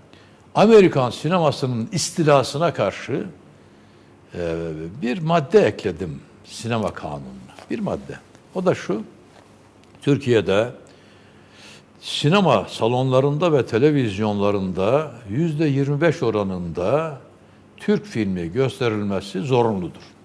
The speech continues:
Yüzde yirmi beş. Kontenjan yani.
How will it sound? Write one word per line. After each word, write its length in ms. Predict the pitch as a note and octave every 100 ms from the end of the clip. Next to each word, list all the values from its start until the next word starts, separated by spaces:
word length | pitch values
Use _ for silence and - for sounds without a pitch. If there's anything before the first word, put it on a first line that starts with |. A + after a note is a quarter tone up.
| - - - - - - - - - - - -
Yüzde 220 | G#2+ A2+
yirmi 220 | C3 C3
beş. 160 | C#3+ A#2 - - - - - _ - - - - - -
Kontenjan 580 | C3 B2+ F#3 G3+ A#2+ D#2
yani. 340 | C#2+ B1 -